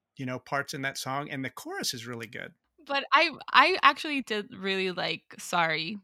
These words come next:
Speaker 2: by A O A because I feel like, like, it's something different from them. We've never seen that. Um, I mean, granted, like, it was kind of bad <laughs> that it was so similar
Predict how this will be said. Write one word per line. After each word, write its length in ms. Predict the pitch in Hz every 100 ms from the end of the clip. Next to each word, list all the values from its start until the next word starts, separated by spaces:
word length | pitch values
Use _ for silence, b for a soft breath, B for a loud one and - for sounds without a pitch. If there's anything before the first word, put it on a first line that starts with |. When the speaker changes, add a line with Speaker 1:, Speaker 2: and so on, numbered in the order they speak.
| -
Speaker 2:
by 220 | 175 170 -
A 220 | 165 165
O 120 | 160
A 420 | 151 143 - 208 - b b -
because 280 | 240 226 214
I 120 | 202
feel 320 | 214 233 233
like, 460 | 233 202 180 - - _ _ -
like, 200 | 240 240
it's 160 | 262 -
something 380 | 370 - 415
different 400 | 254 277 - 190
from 180 | 190 175
them. 160 | 170 175
We've 200 | 233 247
never 240 | 285 330
seen 360 | - 240 208 196
that. 300 | 175 170 202 B B B
Um, 160 | 226 - -
I 80 | 226
mean, 220 | 240 226
granted, 600 | - 175 185 214 285 277
like, 160 | 208 -
it 100 | 185
was 220 | 185 196
kind 280 | - 208 202
of 420 | 185 165 - - _ _ _
bad 480 | 160 165 156 170 277 - _ -
<laughs> 260 | 226 -
that 200 | 254 220 -
it 100 | 202
was 200 | 202 214
so 340 | - 180 190 - -
similar 480 | 185 202 214 254